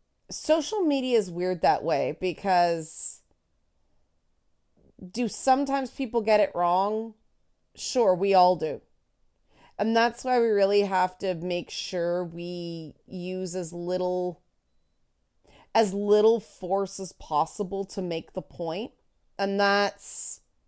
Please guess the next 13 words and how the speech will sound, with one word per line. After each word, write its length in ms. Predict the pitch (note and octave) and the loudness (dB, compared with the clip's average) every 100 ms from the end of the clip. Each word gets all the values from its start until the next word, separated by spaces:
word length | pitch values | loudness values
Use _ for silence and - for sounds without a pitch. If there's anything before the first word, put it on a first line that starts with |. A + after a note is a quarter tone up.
| _ _ _ _ _ _ _ _ _ _ _ _ | _ _ _ _ _ _ _ _ _ _ _ _
that's 260 | - A#3+ A#3+ | 8 8 8
another 460 | B3+ A3 G#3 A#3 A3+ | 2 4 4 4 4
way 200 | A3+ A3+ | 6 6
I 120 | G#3+ | 6
can 240 | G#3+ G#3+ | 2 -8
tell 260 | G#3 G#3 G#3 | 2 6 6
whether 300 | G#3 G3 G3+ | 6 4 2
I'm 160 | F#3 | 2
challenging 760 | - - F#3+ F3+ F#3 G3 F#3+ F#3+ | -4 -8 -2 0 0 -4 -6 -8
someone 520 | F3 F#3+ F3+ F#3 F3+ - | -6 -6 -4 -2 -2 -4
or 160 | - E3+ | -2 -2
attacking 600 | E3 - E3+ E3+ F#3+ F#3 | -2 0 -2 -2 -8 -8
someone. 580 | - F#3 F#3+ F#3 F#3+ | -4 -4 -2 -2 -4